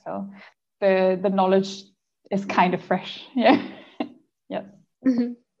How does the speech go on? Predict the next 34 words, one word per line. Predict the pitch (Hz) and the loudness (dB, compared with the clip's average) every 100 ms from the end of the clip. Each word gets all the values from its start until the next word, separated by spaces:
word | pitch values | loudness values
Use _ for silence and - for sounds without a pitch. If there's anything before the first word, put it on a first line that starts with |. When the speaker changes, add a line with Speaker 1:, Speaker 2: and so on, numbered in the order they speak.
| _ 302 | _ 0
Speaker 2:
Now | 320 | 4
that | 349 | 4
we're | 320 311 | 4 0
sort | - | 0
of | 220 | -2
coming | 277 254 240 | -4 -4 -4
towards | 240 240 240 226 226 | -6 -2 0 0 -2
the | - - | -10 -4
end | 226 220 | -2 -2
of | 220 | -2
the | - - | -4 -4
episode, | 220 247 - 220 226 220 - _ 226 | -6 -8 -10 -8 -6 -8 -10 _ -2
just | 320 320 | 0 0
as, | 302 247 | -2 -2
like, | 226 | -2
a | 262 | 0
reminder, | 233 226 220 214 180 | 0 2 2 2 -2
can | 208 226 | -4 -2
you | 220 220 - - | -2 -4 -8 -10
sum | - 226 | -4 -2
up | 208 - _ - _ | -2 -6 _ -20 _
the | 214 | -8
services | 208 226 226 214 220 | -2 -2 -2 -4 -10
you | - | -8
offer | 202 - 196 | -8 -6 -8
and | 196 | -6
the, | 214 220 190 - | -6 -8 -12 -10
and | 226 208 | -4 -4
the | 202 | -4
languages | 214 208 214 196 214 220 | -4 -4 -4 -6 -8 -8
that | - - | -10 -10
you | 214 214 | -10 -12
translate | - 208 208 226 208 165 | -8 -6 -4 -4 -4 -6
with? | - - | -8 -8